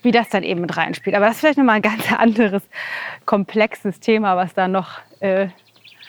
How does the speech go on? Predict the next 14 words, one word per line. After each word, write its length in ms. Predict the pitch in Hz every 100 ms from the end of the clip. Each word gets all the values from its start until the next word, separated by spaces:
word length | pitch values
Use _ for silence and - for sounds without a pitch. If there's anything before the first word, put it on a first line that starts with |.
| - - -
eine 540 | 208 208 202 190 196
weitere 440 | 202 240 233 226 208
Aussage 640 | - 233 - 202 190 208
zu 140 | -
macht, 280 | 196 190 175
die 40 | 208
ich 180 | -
vielleicht 220 | - 190 214
mal 120 | 190
mit 80 | 185
Matthias 380 | 180 - 208
gemeinsam 440 | - 180 170 175 170
beleuchten 380 | 175 170 165 185
kann. 300 | 180 196